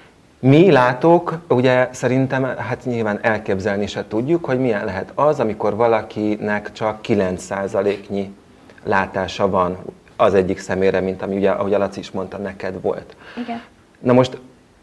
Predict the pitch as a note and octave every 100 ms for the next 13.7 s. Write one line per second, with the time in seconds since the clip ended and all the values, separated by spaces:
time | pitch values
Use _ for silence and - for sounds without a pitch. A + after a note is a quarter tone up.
0 | _ _ _ - B2 C#3+ D3 D3+ - D3+
1 | D3+ - D#3+ A#2 - - - C3+ A#2+ A2+
2 | - A2 G#2+ A2 A2+ B2 A#2+ - A#2 G#2
3 | G#2 A#2+ A2+ - A2 F#2+ F#2+ G#2+ B2+ A3
4 | A#2+ A#2+ A#2+ - D#3+ C#3+ A#2+ A2 A#2+ A2+
5 | A2+ - - A#2 A#2 D#3+ D3+ A2 A2 G#2
6 | G#2 G#2+ C#3 - - - - A2+ - A2+
7 | A2 A2 B2+ A2 G#2+ A2 A2 A2+ - G#2
8 | G2+ G#2 C#3+ - - - - A#2 A#2+ -
9 | A2 A2+ B2 B2+ C3 B2 C3+ C3 C#3 -
10 | - B2+ C#3 D3 B2+ - B2 A#2+ B2+ D3
11 | - _ _ _ _ _ _ - A#2+ B2
12 | A2 G#2 G2 G2 F#2+ F#2+ G2 G2 - G#2
13 | G2 - - A2 A#2+ C3 C3